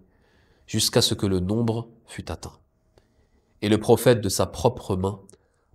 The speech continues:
planta les palmiers, et toutes les plantations poussèrent, sauf une,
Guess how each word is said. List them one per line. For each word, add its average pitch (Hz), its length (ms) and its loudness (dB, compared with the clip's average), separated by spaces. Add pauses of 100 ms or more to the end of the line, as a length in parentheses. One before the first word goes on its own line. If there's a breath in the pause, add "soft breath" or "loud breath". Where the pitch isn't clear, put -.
planta 135 380 4
les 98 120 0
palmiers, 80 460 -6 (840)
et 113 180 0
toutes 156 260 -2
les 117 100 2
plantations 107 560 -4
poussèrent, 107 680 -4 (400)
sauf - 400 -4
une, 87 320 -4